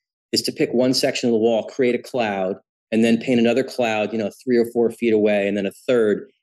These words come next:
and then gradually connect them. Instead of starting in one corner and working your way to the other end of the room, you, you create a whole bunch of clouds on the wall and then connect them slowly. But I, I actually prefer, which is what we did for your house,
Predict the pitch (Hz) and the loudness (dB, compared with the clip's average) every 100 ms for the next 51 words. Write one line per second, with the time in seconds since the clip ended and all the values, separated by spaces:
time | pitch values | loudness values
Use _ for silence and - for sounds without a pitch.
0 | _ 117 113 113 110 117 113 117 104 101 | _ 0 0 0 0 0 0 -2 -4 -4
1 | 123 113 113 - 78 - - - 107 - | -2 -2 -4 -10 -14 -14 -8 -2 -2 0
2 | 123 107 107 101 98 - 113 101 95 95 | 0 2 2 0 0 -2 -2 0 -2 -2
3 | 101 - 98 95 98 90 - 98 98 95 | -4 -2 -2 0 0 -2 -4 -4 -2 -2
4 | 90 87 92 101 95 95 - _ _ 113 | -4 -4 -2 -2 -2 -4 -10 _ _ -6
5 | - 120 120 123 113 - 120 110 107 104 | 0 0 2 0 -2 -4 -4 -2 -2 -2
6 | 98 101 101 95 95 - 104 98 - 90 | 0 0 0 -2 -6 -8 -8 -8 -8 -8
7 | 85 - _ _ - 131 117 101 87 - | -8 -10 _ _ -4 0 2 2 0 -2
8 | 127 131 170 170 131 185 143 - 123 110 | -2 0 0 -4 -2 -2 -2 -4 -6 -4
9 | - 113 110 110 107 113 113 104 110 - | 0 0 2 0 -2 -2 -2 -2 -2 -2
10 | 101 113 127 107 98 - - | 0 0 0 -2 -2 -4 -8